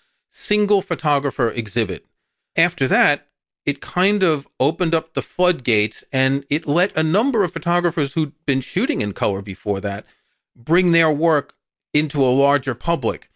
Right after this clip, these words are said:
For instance, I'll link in the show notes to an exhibit that was in London, I think last year, of photos by Joel Meyerowitz from nineteen sixty-two to nineteen seventy-eight. Meyerowitz is quite interesting because he was,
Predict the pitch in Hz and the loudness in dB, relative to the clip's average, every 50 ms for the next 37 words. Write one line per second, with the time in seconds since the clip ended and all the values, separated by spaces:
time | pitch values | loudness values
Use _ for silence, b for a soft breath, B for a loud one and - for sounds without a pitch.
0 | _ _ _ _ _ _ _ _ _ _ _ - 180 185 185 - - 147 - 151 | _ _ _ _ _ _ _ _ _ _ _ 0 0 0 0 0 -2 -2 0 0
1 | 143 143 175 214 226 226 185 143 - - 180 170 160 147 143 143 - - 143 127 | 0 0 0 0 0 0 -2 -2 -2 0 0 0 2 0 -2 -2 -4 -4 -2 -2
2 | 127 123 117 - 165 160 170 175 175 - _ _ - 131 - - 131 117 - 131 | -2 -2 -2 -2 -2 0 0 0 -2 -4 _ _ -4 -4 -2 -2 -4 -2 0 0
3 | 123 123 123 123 131 139 147 156 156 139 127 131 117 113 110 - 117 - - 131 | 0 0 2 2 2 2 2 0 0 -2 -2 -2 -2 -2 -2 -4 -6 -6 -6 -6
4 | - - 117 117 123 131 - - - - 127 117 117 117 113 104 b b b b | -4 0 0 2 2 0 -2 -4 -6 -2 0 2 2 2 0 -2 b b b b
5 | b b b b _ - 131 123 123 117 - - 175 180 180 190 165 - - 139 | b b b b _ 0 2 2 0 0 -2 0 2 2 2 2 0 0 0 0
6 | 123 117 - 147 139 139 139 135 127 131 147 156 147 120 107 98 95 95 - - | 0 0 0 0 2 2 2 2 2 2 2 2 2 2 0 0 -4 -6 -8 -8
7 | - 123 110 113 127 139 135 - 151 123 - - - - - - - - - - | -4 -2 0 0 0 0 0 -2 -2 -4 -4 -4 -6 -6 -6 -6 -8 -6 -4 -2
8 | 131 113 113 123 127 123 120 - 143 113 107 - - 123 104 110 104 104 127 160 | -2 0 0 0 0 -2 -2 -4 -4 -4 -4 -2 -2 -2 -2 -2 -2 -2 0 0
9 | 156 113 95 - _ _ _ _ _ _ _ _ _ _ _ - 135 139 160 208 | 0 -2 -2 -6 _ _ _ _ _ _ _ _ _ _ _ -6 -2 0 2 2
10 | 277 285 220 185 180 170 - - 165 147 - - 170 147 147 170 185 - 185 - | 2 2 2 2 2 0 -2 -4 -10 -8 -6 -2 -2 0 0 0 0 -2 -4 -6
11 | - 139 110 107 104 120 - - 135 123 - _ _ _ _ - 131 180 202 190 | -4 -4 -4 -4 -4 -6 -2 -2 -2 -2 -4 _ _ _ _ -6 -2 -2 0 2
12 | 185 151 135 - | 0 0 -2 -4